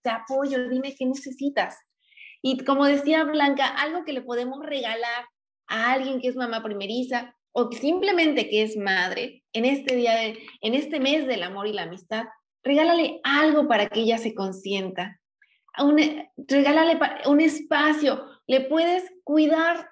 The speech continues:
una hora o dos horas a su bebé, a sus hijos.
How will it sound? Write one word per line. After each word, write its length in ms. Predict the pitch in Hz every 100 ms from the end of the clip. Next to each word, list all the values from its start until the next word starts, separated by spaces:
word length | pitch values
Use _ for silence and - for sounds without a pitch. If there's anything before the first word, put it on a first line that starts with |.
| -
una 460 | 330 339 330 320
hora 380 | 320 339 262 -
o 100 | 247
dos 300 | 262 339 -
horas 340 | 320 330 330 277
a 80 |
su 140 | 254 220
bebé, 420 | 214 208 208 202 226
a 100 | 240
sus 260 | - 247 -
hijos. 640 | 285 330 - 208 - -